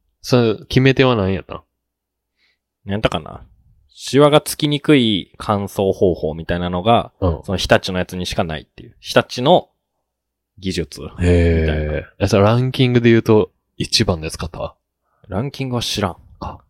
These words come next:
Speaker 1: そうなんや。
Speaker 2: ここはそんな見てない。
Speaker 1: 俺ランキングとかめっちゃ見るんよね、そういうの。
Speaker 2: いや、もうそれ、もう見てもな。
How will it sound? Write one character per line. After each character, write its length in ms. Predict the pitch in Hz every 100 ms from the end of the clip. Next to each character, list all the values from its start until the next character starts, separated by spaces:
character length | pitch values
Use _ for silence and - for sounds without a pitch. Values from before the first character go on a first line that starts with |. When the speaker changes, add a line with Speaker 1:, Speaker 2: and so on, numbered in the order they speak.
| _
Speaker 1:
そ 200 | - 104
う 60 |
な 20 | 80
ん 40 |
や。 0 |
Speaker 2:
こ 40 | 117
こ 0 |
は 120 | 110
そ 120 | 113
ん 80 | 104
な 80 | 98
見 120 | 92
て 120 | 90
な 80 | 76
い。 40 |
Speaker 1:
俺 100 | 80
ラ 80 | 87
ン 100 | 107
キ 140 | - 110
ン 60 |
グ 60 | 107
と 100 | -
か 60 | 80
め 80 |
っ 40 | 80
ち 100 | 90
ゃ 20 |
見 100 | 87
る 100 | 85
ん 40 |
よ 60 | 76
ね、 100 | -
そ 160 | - 76
う 20 |
い 40 |
う 20 | 78
の。 100 | - _ _ _
Speaker 2:
い 60 | -
や、 80 | 87
も 120 | 80
う 20 |
そ 180 | - 117
れ、 240 | 156 147
も 180 | 143 87
う 40 |
見 140 | 80 92
て 140 | 254
も 140 | 240 82
な。 440 | 76 67 -